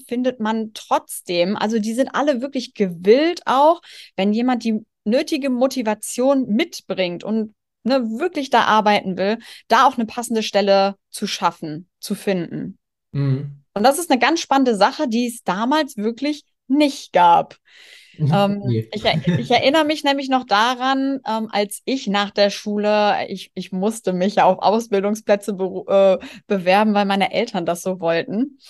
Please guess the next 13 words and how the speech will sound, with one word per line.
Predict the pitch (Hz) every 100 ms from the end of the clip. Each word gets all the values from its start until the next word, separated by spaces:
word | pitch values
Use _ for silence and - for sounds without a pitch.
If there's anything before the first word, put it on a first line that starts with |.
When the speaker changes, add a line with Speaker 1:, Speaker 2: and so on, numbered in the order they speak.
| - - -
Speaker 2:
<laughs> | - - 160
Speaker 1:
Ähm, | 202 220 -
ich, | 233 220 - - -
ich | 294
habe | 302 339
tatsächlich | 320 320 320 349 320 285
nur | 294 392
studiert, | - 359 247 262 294 262
weil | 247
ich | 311
nichts | 240 277 - - - _
gefunden | 277 277 339 277 220 190
habe, | 185 180 202 339